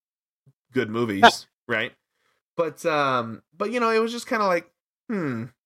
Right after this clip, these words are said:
Speaker 1: You know, a lot of
Speaker 2: Yeah.
Speaker 1: it, a lot of it's plot convenience.
Speaker 2: Uh,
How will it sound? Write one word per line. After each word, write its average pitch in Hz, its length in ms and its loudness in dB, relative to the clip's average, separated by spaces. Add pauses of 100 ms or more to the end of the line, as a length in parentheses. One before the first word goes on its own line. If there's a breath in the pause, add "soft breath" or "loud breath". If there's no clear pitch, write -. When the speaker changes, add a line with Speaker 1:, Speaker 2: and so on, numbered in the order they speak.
(300)
Speaker 1:
You 165 80 -2
know, 160 140 2
a - 20 2
lot 160 220 2
of 117 80 4
Speaker 2:
Yeah. - 40 2
Speaker 1:
it, 120 180 2
a 156 80 -4
lot 175 220 0
of 170 60 -4
it's 151 120 -12
plot 113 280 -4
convenience. 107 500 -10 (1120)
Speaker 2:
Uh, 147 80 -8